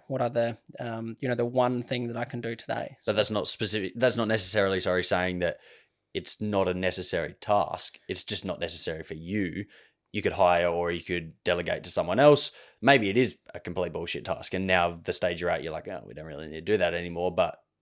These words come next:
Speaker 2: a large part of that is generally just understanding when it's time for your role to move up and to delegate that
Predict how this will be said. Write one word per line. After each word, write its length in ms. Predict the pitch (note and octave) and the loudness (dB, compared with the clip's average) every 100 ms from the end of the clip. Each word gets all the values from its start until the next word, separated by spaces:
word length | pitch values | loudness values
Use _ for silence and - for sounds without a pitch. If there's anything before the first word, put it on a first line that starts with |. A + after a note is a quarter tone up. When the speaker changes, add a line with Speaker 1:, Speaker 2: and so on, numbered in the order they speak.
| _ | _
Speaker 2:
a 60 | F#2+ | -2
large 300 | F2+ F2+ - | 2 2 0
part 160 | F2 | -2
of 40 | E2+ | 0
that 140 | E2 | -2
is 120 | F2 - | -4 -4
generally 340 | F2+ F2+ F2 | -4 -4 -8
just 140 | E2+ | -8
understanding 540 | - E2+ - F2 E2+ E2+ | -8 -8 -6 -6 -6 -8
when 120 | E2+ | -8
it's 180 | D#2+ - | -6 -8
time 300 | - F2 F2 | -4 -4 -4
for 240 | - F2 - - - _ | -2 -2 -4 -16 -20 _
your 640 | - G#2+ A2 G#2 G2 F#2 - _ _ _ _ _ | -2 4 8 8 8 6 0 _ _ _ _ _
role 560 | F2 F#2+ G2 C3 F3+ - _ _ - | -2 4 6 6 2 -8 _ _ -8
to 180 | G2+ | -6
move 260 | F2+ F2 E2+ | -4 -4 2
up 320 | A#2 - - _ | 2 2 -4 _
and 380 | - F#2 F2 F2 | 0 0 0 -4
to 180 | - F2+ | -4 -2
delegate 460 | E2+ E2+ F2 E2+ | -2 -2 -2 -4
that 220 | - E2 | -4 -8